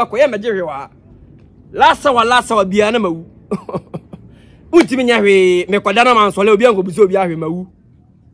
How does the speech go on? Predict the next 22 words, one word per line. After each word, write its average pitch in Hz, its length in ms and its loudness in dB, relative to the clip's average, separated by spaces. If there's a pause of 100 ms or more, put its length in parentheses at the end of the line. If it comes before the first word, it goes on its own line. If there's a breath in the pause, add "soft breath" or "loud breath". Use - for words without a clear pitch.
(260)
Wate 214 180 0
asɛm 185 240 -4
no 175 60 -6
ase. 165 200 -12
Nti 208 220 -8
mɛma 254 240 -2
obi 269 100 -4
mɛma 254 540 -2
operation 254 340 0
na 269 120 -2
sɛ, 202 180 -4 (300 soft breath)
wo, 262 140 -6
wote 277 240 -8
baabi 240 220 -2
na 262 120 -6
sɛ, 226 140 -6
wo, 269 120 -10
wo, 285 140 -4
wo, 277 100 -4
wo, 294 80 -2
wonni 269 260 -2
ahotɔ. 226 380 -2